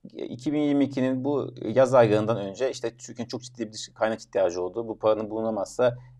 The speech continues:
e, tipik bildiğimiz anlamda bir kriz, işte ödemeler dengesi krizi gibi bir krizin çok yakın olduğu söyleniyordu. O anda Rusya'dan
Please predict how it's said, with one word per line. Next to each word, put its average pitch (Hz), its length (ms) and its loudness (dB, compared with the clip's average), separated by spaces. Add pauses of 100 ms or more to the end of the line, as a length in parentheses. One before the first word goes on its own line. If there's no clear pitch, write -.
e, 95 280 -4 (160)
tipik - 360 -2
bildiğimiz 123 320 4
anlamda 120 340 2
bir 123 320 0
kriz, 98 240 -2
işte - 200 -6
ödemeler 104 360 0
dengesi 95 300 -4
krizi 101 300 -4
gibi 110 180 -2
bir 113 100 -2
krizin 120 440 -4 (420)
çok 117 200 2
yakın 123 180 6
olduğu 110 220 4
söyleniyordu. 101 720 -2
O - 120 8
anda 135 420 6
Rusya'dan 131 640 -2